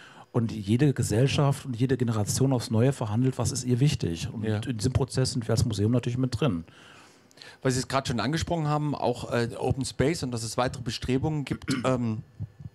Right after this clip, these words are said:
Speaker 2: benutze den Begriff nochmal Hochkultur sozusagen, ähm, oder dass das Museum sich, äh, breiter darstellt. Äh, welche Bestrebungen gibt es da im Moment, die in der Planung sind? Ähm, gibt's da schon Orte, Aktivitäten, die man nennen kann?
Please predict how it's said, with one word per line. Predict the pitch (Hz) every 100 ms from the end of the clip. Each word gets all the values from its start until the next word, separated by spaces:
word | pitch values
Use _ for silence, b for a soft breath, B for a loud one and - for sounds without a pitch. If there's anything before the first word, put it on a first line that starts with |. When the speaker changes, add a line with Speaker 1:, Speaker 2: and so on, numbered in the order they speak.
| - - - _ - 113 120 -
Speaker 2:
benutze | 127 135 -
den |
Begriff | 135 127 139
nochmal | 135 120
Hochkultur | 110 - - 127 131 131
sozusagen, | 120 - 110 123 135 127
ähm, | 123 123 117 B B B
oder | -
dass | 120
das | - 127
Museum | 123 113 123 160 156
sich, | 139 -
äh, | 123 127
breiter | - 110 113 143 123 110
darstellt. | - 104 131 - 151 143
Äh, | - 120
welche | 123 123
Bestrebungen | 131 113 - 127 131 117 107
gibt | - - - -
es | 147
da | - 156 156 - _ -
im | 160 165
Moment, | 170 160 160 180 196 -
die | 147 127 B B B B
in | - 143
der | 147
Planung | 127 120 160 175 160
sind? | 170 170 170 160 -
Ähm, | 131 135 139
gibt's | 139 135
da | 151
schon | - 135
Orte, | 135 151 165 170 160 156 -
Aktivitäten, | 131 - 127 117 147 151 156
die | 139
man | 139 131 131 127
nennen | 123 147 143
kann? | - 147 170